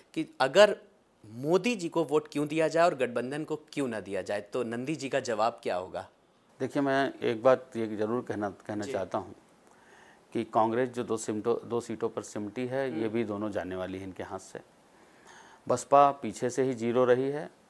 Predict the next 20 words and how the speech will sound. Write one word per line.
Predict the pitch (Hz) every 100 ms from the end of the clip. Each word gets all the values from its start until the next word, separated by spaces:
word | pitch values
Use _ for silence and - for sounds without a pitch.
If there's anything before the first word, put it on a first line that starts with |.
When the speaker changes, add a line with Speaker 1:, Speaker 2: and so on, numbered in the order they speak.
| _ _ - - - - -
Speaker 2:
और | 117 123 123
जो | 117 123 123 123 - - _ _ -
अपने | 110 135
पिता | 123 117 139
को | 131 135 131
ही | 131
धक्का | 110 - 123
मार | 113 113
के | 110 120 95 -
राष्ट्रीय | 110 104 - 120
अध्यक्ष | 107 117 -
स्वयंभू | 110 110 117
बन | 107 113
गए | 113
हैं, | 95 - - _ _ _ _ _ -
वहाँ | 113 123
यादव | 107 113
समाज | 127 117 117 117
के | - 123
बेटे | 101 107 110 123 -